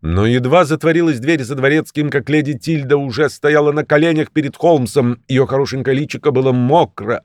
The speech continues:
от слез. "О, пощадите меня, мистер Холмс, пощадите меня!" молила она в каком-то безумии отчаяния. "Ради всего святого, не говорите об этом ему. Я его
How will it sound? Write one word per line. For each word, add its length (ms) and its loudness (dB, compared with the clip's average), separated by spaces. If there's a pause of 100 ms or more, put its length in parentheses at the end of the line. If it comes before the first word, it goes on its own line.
от 160 -8
слез. 560 -10 (880)
"О, 380 4 (200)
пощадите 920 -4
меня, 340 -4
мистер 320 -4
Холмс, 380 -2
пощадите 1000 -4
меня!" 480 2 (380)
молила 440 2
она 220 2
в 60 -12
каком-то 400 -2
безумии 720 2
отчаяния. 640 -4 (420)
"Ради 260 -2
всего 300 -8
святого, 500 -4 (460)
не 200 4
говорите 600 0
об 100 -2
этом 220 -4
ему. 380 -2 (560)
Я 280 2
его 420 -2